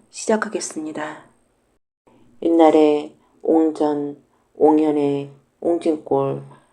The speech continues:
옹단촌에 한 사람이 살고 있었는데 성은 옹이요, 이름은 고집이라. 성질이 고약하고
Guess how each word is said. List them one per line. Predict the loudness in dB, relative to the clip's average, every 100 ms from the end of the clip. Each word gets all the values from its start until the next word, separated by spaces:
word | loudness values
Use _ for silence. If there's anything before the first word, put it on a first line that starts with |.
| _
옹단촌에 | -2 0 4 2 0 -4 0 -2 -4 -10
한 | -6 -2
사람이 | -2 0 0 0
살고 | -2 0 0
있었는데 | -2 -6 -6 -8 -8 -10 -10 -16 _ _ _ _ _
성은 | -6 0 2 2 0
옹이요, | -2 -2 -4 -4 -8 -12 -20 _ _
이름은 | -6 -2 -2 -2 -6 -8 -14 _ -10
고집이라. | -4 -2 -2 -2 -4 -6 -10 -14 -20 _ _ _ _ _ _ _ _
성질이 | 2 4 8 8
고약하고 | 8 6 4 0 -2 0 0 -2 -10